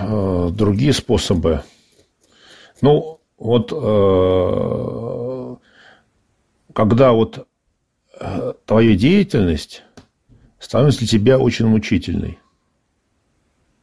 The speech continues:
То есть она не приносит тебе какой-то творческой радости. Когда для тебя, как, знаете, вот какой-то вот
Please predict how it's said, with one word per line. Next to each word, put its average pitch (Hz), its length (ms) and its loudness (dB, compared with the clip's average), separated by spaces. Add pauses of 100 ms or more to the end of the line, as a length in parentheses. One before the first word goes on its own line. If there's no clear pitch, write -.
(160)
То - 80 -10
есть - 80 -6
она 127 200 4
не 135 160 2
приносит 131 360 0
тебе 123 140 -2
какой-то 120 340 -2
творческой 120 540 -2
радости. 87 640 -2 (1300)
Когда 107 180 2
для 117 140 4
тебя, 135 160 2
как, 123 260 -2
знаете, 135 300 2
вот - 80 -8
какой-то 110 260 -4 (540)
вот 120 240 -4